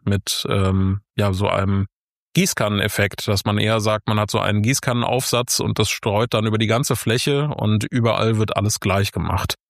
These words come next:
Das ist zum Beispiel, äh, da wäre jetzt ein Beispiel, diese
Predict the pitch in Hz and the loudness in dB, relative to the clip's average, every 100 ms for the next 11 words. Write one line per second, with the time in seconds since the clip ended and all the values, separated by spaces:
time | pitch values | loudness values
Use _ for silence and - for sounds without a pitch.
0 | _ _ _ _ 110 98 107 - 113 - | _ _ _ _ 0 2 2 0 -2 0
1 | 113 107 113 - 110 107 107 - - 101 | 0 0 -2 -2 0 2 2 0 0 2
2 | 101 98 101 104 - 98 98 107 104 104 | 2 2 2 2 0 0 2 2 2 0
3 | - 107 98 98 98 - 104 98 95 95 | -2 0 2 0 -2 -4 -2 0 2 2
4 | 95 | 2